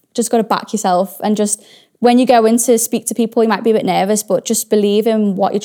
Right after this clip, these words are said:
trying to achieve and what, what you say. Always be authentic and be yourself. So I remember, um, I remember having this weird feelings around, "Oh, if I'm a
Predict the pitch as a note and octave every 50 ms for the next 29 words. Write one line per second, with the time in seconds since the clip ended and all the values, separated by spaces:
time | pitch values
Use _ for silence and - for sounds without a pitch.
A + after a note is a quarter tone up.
0 | - G3+ F#3+ F#3+ G3 - F#3+ F3+ - - G3 G3 G3 G3 G3+ G3 F#3+ - - G3
1 | F#3+ F3+ - G3+ G3+ F#3+ F#3+ F#3 F#3 - _ _ - - G3+ F#3+ G3 G#3+ B3 A#3+
2 | - - - _ _ - A3+ A3+ A3+ A#3 A#3+ A#3 A#3+ A#3+ A#3 A3+ A3 G#3+ G#3+ G#3+
3 | G#3+ F#3+ F#3+ G3 - G#3+ G#3+ A3 A3 - A3+ G3+ G#3 G3+ F#3 G3 G3 - G3+ F3
4 | F#3+ G#3+ - - A#3 G#3+ G#3 G#3+ G#3+ G3 G3+ G3+ G#3+ G#3 G#3 G3+ G#3 - - -
5 | - - - _ - - - A3 G#3+ G#3 G#3 G3+ G#3 - - G#3+ G#3+ G#3+ G#3+ A3
6 | G#3+ A3+ G#3+ A3 G#3+ G3+ G3 G#3+ G#3 G#3 G3+ G3+ F#3+ - - - G#3+ G3+ G3+ G3
7 | G3 G3+ G3+ G#3+ G3+ G3+ F#3 F#3 F#3 F3+ F#3 F#3+ - - - F#3+ G3 G3+ G3+ G#3
8 | G#3+ G#3+ G#3+